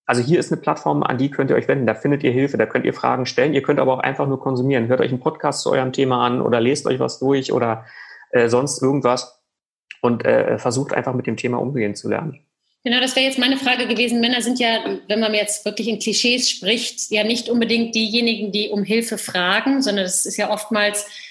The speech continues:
Speaker 2: leider nach wie vor ein Gefühl von Schwäche, ähm, das dann entsteht. Ähm, darum, wie habt ihr sozusagen versucht, diese Hemmschwelle,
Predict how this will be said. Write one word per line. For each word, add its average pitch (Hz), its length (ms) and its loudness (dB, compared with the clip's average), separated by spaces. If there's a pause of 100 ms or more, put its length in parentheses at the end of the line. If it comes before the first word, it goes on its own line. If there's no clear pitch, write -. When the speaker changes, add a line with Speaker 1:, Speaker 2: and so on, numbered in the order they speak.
(220)
Speaker 2:
leider 214 420 2
nach 220 280 0
wie 220 60 -6
vor - 180 -2
ein 208 140 0
Gefühl 226 260 -2
von 196 220 -2
Schwäche, 285 640 0 (400)
ähm, 226 280 2
das 226 180 0
dann 240 120 0
entsteht. 233 680 0 (420)
Ähm, 208 500 0 (800)
darum, 220 560 0
wie 240 420 2
habt 233 220 -4
ihr 233 80 2
sozusagen 220 640 0
versucht, 226 440 -2
diese 202 180 0
Hemmschwelle, 196 1200 2